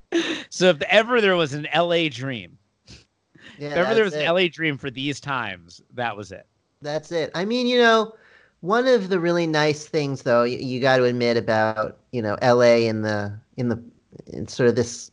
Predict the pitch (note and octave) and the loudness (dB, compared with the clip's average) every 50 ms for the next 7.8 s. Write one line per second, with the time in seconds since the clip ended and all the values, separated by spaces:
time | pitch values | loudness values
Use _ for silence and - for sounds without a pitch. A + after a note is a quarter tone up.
0 | _ - - C#3 B2 A#2+ A2+ A#2+ A#2 A#2 A#2 A2+ G#2 - - - A2+ A2 A2+ A2 | _ -4 0 2 2 2 4 4 4 4 4 2 0 -2 -2 0 2 4 4 4
1 | G#2+ G2+ G#2 G2+ G#2 G2+ - - G#2 F2 D2 G#2+ - - _ _ _ _ _ _ | 4 4 2 2 0 -2 -4 -4 -4 -4 -4 -6 -8 -12 _ _ _ _ _ _
2 | _ _ _ _ _ _ _ _ _ _ _ _ _ _ _ - D3 C#3+ B2 G#2+ | _ _ _ _ _ _ _ _ _ _ _ _ _ _ _ 2 4 6 6 6
3 | G#2+ G#2+ - - - C#3 C3+ D#3+ E3+ E3+ E3 - - F3+ D#3 C#3+ C3+ A#2 B2+ B2 | 4 2 0 -2 -2 2 6 8 8 6 6 4 4 6 6 6 4 2 0 0
4 | C3+ D3 D3 D3 C#3+ C3 B2 A#2+ A#2+ - C#3+ C3+ C3+ C3+ B2+ B2 A#2 A#2 A2+ A2 | 4 6 6 6 6 4 2 0 -4 -2 0 0 2 2 0 0 0 -2 -4 -6
5 | A2 - - - B2+ A#2 A2+ - - - C3+ B2 A2+ G#2+ - - A#2 A#2+ _ - | -8 -8 -4 -2 -2 -2 -2 -4 -2 0 2 2 2 -2 -6 -8 -12 -14 _ -8
6 | C#3 C3 B2+ A#2+ A#2 A#2 B2 B2+ C3 C3+ C#3+ C#3 - D3+ C#3 C#3 C3 C3+ C#3 C#3 | -4 -2 0 2 4 4 4 4 4 4 4 4 4 4 6 6 6 6 6 6
7 | C#3 C#3 C3 B2 A#2 A#2 A#2 - - B2 A#2+ A#2 - - _ | 4 4 4 2 0 -2 -4 -2 0 -2 -2 -2 -4 -16 _